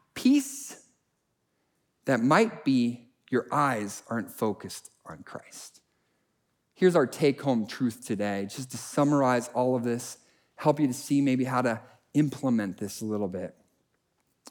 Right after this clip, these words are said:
Peace on earth only comes from faith and trust in the Prince of Peace, Jesus Christ. If you don't have peace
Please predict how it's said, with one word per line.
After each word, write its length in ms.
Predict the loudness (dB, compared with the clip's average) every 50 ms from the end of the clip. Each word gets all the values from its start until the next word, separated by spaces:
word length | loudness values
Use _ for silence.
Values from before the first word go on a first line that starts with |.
| -20 -20 -20 _ _ _ _
Peace 340 | 2 2 4 4 2 2 2
on 260 | 4 4 4 2 2 0
earth 420 | 2 2 2 2 0 -4 -12 -20 -20 _ _ _ -20 _ _ _ _ _ _ _ _ _ _ _
only 680 | 6 8 8 8 6 6 4 4 4 4 4 4 2
comes 840 | 0 -4 -6 0 2 2 4 4 2 0 -2 -4 -6 -10 -12 -16 -18 _ _ _
from 300 | -10 0 2 2 2 2
faith 680 | -4 -6 2 4 4 6 6 4 0 -2 -10 -18 -20 _ _ _ _ _ _ _ _ 0
and 260 | 0 2 2 2 0
trust 680 | -2 -6 2 6 6 6 6 4 -2 -8 -12 -14 -16 -18 -20 _ _ _ _ _ _ _ _
in 160 | -2 0 2 2
the 80 | 0
Prince 580 | -2 -6 -14 -12 -2 0 2 2 2 -2 -4 -8
of 240 | -8 -8 -8 -16 _
Peace, 540 | -18 -16 -14 -14 -14 -14 -14 -16 -16 -18 -20 _ _ _ _ _ _ _ _ _ _ _ _
Jesus 440 | -12 -8 -6 -6 -6 -6 -8 -12 -14
Christ. 640 | -14 -16 -16 -16 -16 -16 -16 -18 -16 -16 -18 -20 -20 _ _ _ _ _ _ _ _ _ _ _ _ _ _ _ _ _ _ _ _ _ _ _ _ _
If 220 | -6 -6 -6 -2
you 100 | 0 0
don't 480 | 0 0 2 4 4 4 4 2 0 -6
have 480 | -4 0 2 2 2 2 0 -6 -14 -16
peace 640 | -10 -6 -6 -6 -6 -8 -12 -14 -16 -16 -18 -20